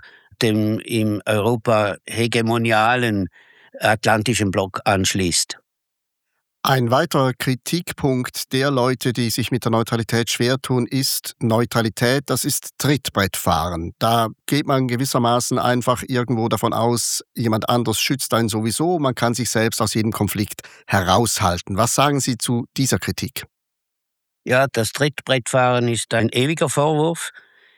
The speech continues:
Speaker 1: Ich weise ihn in aller Form zurück, denn die Schweiz wendet sehr viel Mittel auf, um ihre Selbstverteidigung zu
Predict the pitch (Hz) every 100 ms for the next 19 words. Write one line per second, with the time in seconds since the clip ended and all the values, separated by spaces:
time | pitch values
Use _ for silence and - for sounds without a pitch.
0 | _ - 123 135 127 117 127 120 117 117
1 | 120 120 127 117 113 107 - - 113 120
2 | 160 - - _ _ _ _ - 202 135
3 | 131 127 - - 135 120 139 139 147 -
4 | - - 170 135 139 123 - 147 147 147
5 | 135 123 127 139 139 123 87 107 135 180
6 | - - 135 123 123 - - 135 120 120
7 | 117 - - 120 151 - - 165 - 165
8 | 165 156 165 147 135 _ _ _ - 139
9 | 135 -